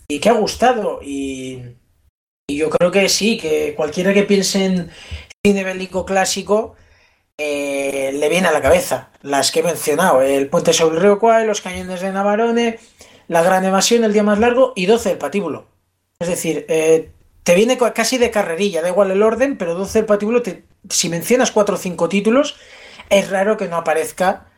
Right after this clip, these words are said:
eh, Doce del Patíbulo como un clásico del cine bélico con mayúsculas. Y eso es lo,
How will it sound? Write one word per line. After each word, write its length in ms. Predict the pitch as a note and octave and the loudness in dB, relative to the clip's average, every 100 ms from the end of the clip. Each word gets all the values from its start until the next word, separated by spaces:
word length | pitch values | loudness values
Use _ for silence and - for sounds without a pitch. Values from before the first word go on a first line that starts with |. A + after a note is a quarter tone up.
| - _ _ _ - | -20 _ _ _ -2
eh, 200 | C#3+ D3 | 0 4
Doce 260 | D#3 D#3 | 2 2
del 100 | E3 | 0
Patíbulo 380 | D#3 D#3 D#3 F3+ | 0 -2 -2 -2
como 160 | F3 D#3+ | -2 -4
un 140 | D#3+ | -4
clásico 560 | - D#3+ D#3+ - E3 E3 | 0 2 2 0 0 -2
del 100 | D3 | -2
cine 240 | E3 D#3 | -6 -4
bélico 320 | D3+ D#3 E3+ | -4 -2 -2
con 160 | F3 E3 | 0 0
mayúsculas. 720 | C#3+ C3 C#3 B2+ A2+ - - _ _ _ _ _ _ _ _ _ _ _ - | 0 0 -2 -4 -6 -8 -10 _ _ _ _ _ _ _ _ _ _ _ 0
Y 80 | |
eso 180 | E3+ E3 | 2 4
es 320 | G#3 - - _ _ _ | 0 -2 -10 _ _ _
lo, 560 | F#3 D#3 D3 C#3 C3+ | 0 2 4 2 0